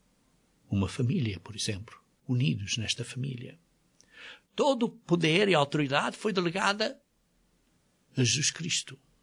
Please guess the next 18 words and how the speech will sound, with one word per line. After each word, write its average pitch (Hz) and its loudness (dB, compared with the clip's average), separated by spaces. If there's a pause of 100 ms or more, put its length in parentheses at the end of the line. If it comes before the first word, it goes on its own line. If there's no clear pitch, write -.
(1160)
O 117 0
Pai 147 2
senta-se - 0 (960)
com 160 4
o 127 6
Filho 143 0 (1400)
no 139 0
trono 160 -2 (140)
e 127 6
o 113 4
Filho 156 -2 (460)
Jesus 92 -2
Cristo 131 -2 (640)
está - -2
à 95 -2
direita 95 -6
do 110 -8
Pai. - -6